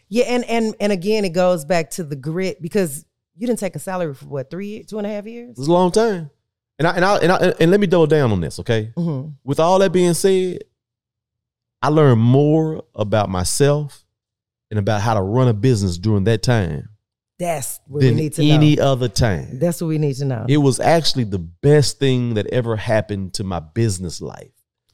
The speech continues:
Speaker 1: And I, I would, I would even reach and say to our marriage.
Speaker 2: Yeah,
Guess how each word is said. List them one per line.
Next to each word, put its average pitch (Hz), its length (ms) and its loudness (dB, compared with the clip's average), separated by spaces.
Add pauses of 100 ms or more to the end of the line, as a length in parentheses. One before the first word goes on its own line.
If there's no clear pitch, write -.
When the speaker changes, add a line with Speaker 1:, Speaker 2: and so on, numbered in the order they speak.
(100)
Speaker 1:
And 277 160 0
I, 294 160 -6 (100)
I 330 220 -2
would, 269 200 -2
I 311 200 -2
would 311 240 -2
even 190 420 -4
reach 214 480 -6
and 180 160 0
say 202 500 0 (640)
to 196 180 -2 (100)
our 185 300 -4
marriage. 147 880 -6
Speaker 2:
Yeah, 180 420 2